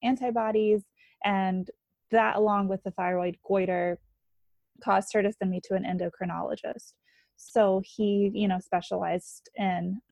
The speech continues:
treating Hashimoto's and thyroid disorders. So he was actually the one who told me, like, the cause of my hypothyroidism was the Hashimoto's.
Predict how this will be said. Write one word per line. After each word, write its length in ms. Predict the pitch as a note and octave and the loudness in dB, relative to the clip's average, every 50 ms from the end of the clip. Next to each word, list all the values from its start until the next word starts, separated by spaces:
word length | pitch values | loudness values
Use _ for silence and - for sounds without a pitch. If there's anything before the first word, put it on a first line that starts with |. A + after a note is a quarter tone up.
| _ _ - | _ _ -8
treating 580 | - D4 C#4+ C4+ B3 B3 A#3+ A#3 A#3+ A#3+ B3 - _ _ _ _ _ _ - | -2 0 0 2 4 4 6 6 4 4 0 -2 _ _ _ _ _ _ 0
Hashimoto's 840 | B3+ B3 - - A#3+ A3+ A3 G#3+ G#3 G#3 G#3 G3+ G3 G3+ G3 G3 - - - | 0 0 2 2 2 4 4 6 6 6 6 6 4 4 2 0 -4 -6 -4
and 580 | G#3 G3+ G3 G3 F#3+ F#3+ F#3+ F#3+ G3 G3 G3 - - - _ - | -2 0 0 0 0 -2 -2 -2 -4 -6 -8 -12 -18 -8 _ 0
thyroid 380 | A3 G3+ G3+ G3 G3 G3 F#3+ | 2 2 4 2 2 0 0
disorders. 640 | F#3+ G3+ - G3 F#3+ F#3 F#3 F#3 F#3 F#3 F#3 - - _ _ _ _ _ _ _ _ | -2 -4 -4 -2 0 0 0 0 -2 -4 -6 -8 -14 _ _ _ _ _ _ _ _
So 600 | _ - - A#3 G#3+ G3+ G3 F#3+ F#3+ G3 G3+ - _ - | _ -6 0 2 4 4 4 4 2 0 -2 -6 _ -16
he 300 | G#3+ - - A#3 A3 A3+ | -14 -8 -4 0 2 4
was 180 | A3 A3 G#3 | 4 4 4
actually 340 | G#3 F#3+ F#3+ - - A3 G3+ | 2 -2 -4 -4 -2 -2 0
the 100 | F#3+ F#3+ | 0 0
one 140 | F#3+ F#3+ F#3+ | -2 -2 -4
who 100 | - G3+ | -4 -6
told 300 | G3 - - G3 F#3+ G3 | -6 -4 -2 0 0 0
me, 160 | F#3+ F#3 F3+ | 0 -2 -2
like, 240 | F#3 F3+ F3 F3 - - | -2 -2 -2 -4 -6 -6
the 100 | - F3 - _ _ _ _ _ _ - | -8 -8 -8 _ _ _ _ _ _ -20
cause 360 | - - A3 G#3+ G#3 G3+ G3 - - | -8 -2 2 2 4 2 2 0 -2
of 380 | F#3+ F#3+ F#3 F#3 F#3 F#3 F#3+ - - | 0 0 0 0 -2 -4 -6 -8 -6
my 560 | G3+ F#3 F#3 F#3 F3+ F3 F3 F3 F3 F3 F3 - - | -4 -4 -2 -2 -2 -4 -4 -4 -4 -6 -6 -8 -6
hypothyroidism 1000 | G#3 G3 - F#3+ F#3 F#3 - F#3+ F3+ F3+ F#3 F#3 F#3 F3+ F3 E3+ F#3 F3+ F3 E3+ | -6 -4 -2 -2 -4 -2 -2 -2 -2 0 0 0 -2 -2 -4 -4 -4 -6 -6 -4
was 240 | F3 E3+ E3 E3 E3 - | -4 -4 -6 -6 -6 -8
the 80 | F3+ | -10
Hashimoto's. 840 | E3+ F3 E3+ - - - F#3+ - - - - - - A3+ - - | -8 -8 -10 -10 -10 -10 -10 -8 -8 -8 -8 -10 -12 -14 -18 -20